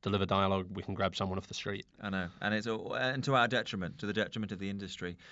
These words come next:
Speaker 2: And I think you do occasionally get that lucky happenstance when you get someone like Ricardo Mahmoud, or, I mean, think of the other people who are, who are good at, who I consider to be good actors locally, who, um,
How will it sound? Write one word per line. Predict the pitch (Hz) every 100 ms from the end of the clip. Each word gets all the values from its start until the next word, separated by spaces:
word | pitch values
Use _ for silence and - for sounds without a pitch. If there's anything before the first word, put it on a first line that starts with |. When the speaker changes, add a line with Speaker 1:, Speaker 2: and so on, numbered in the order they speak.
| -
Speaker 2:
And | 117
I | 117
think | 147 135
you | 120
do | 147
occasionally | 139 127 123 117 104
get | 107 -
that | 104 92
lucky | 107 - 110
happenstance | 95 98 95 - 95 95 98
when | 98
you | 98
get | 92
someone | - 92 90
like | 85 -
Ricardo | - 92 85
Mahmoud, | 85 82 117 143 139 139 139
or, | - - - 73
I | - 85
mean, | 87
think | 98 95
of |
the | 95
other | 95
people | 104 95 98
who | 95
are, | - 110
who | 107
are |
good | 98 127 113 -
at, | 101 107
who | 110
I | 113
consider | 110 - - 101
to |
be | 98
good | 90 104
actors | 98 - 101 87
locally, | 101 117 110 92 95 - - - -
who, | - 117 110 107 -
um, | 101 98 98 95